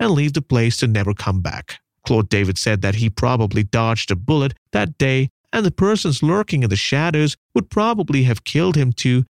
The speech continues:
if it had not been for the sense of foreboding that saved his life. The police decided to hold on to his testimony during the progress of the investigation.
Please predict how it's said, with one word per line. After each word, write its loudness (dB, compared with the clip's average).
if -2
it 0
had -2
not -2
been 0
for -2
the -2
sense 0
of -2
foreboding 0
that -2
saved 0
his 0
life. -4
The -2
police 0
decided 0
to 2
hold 2
on -2
to 0
his 2
testimony 0
during 0
the 0
progress 0
of -2
the -2
investigation. 0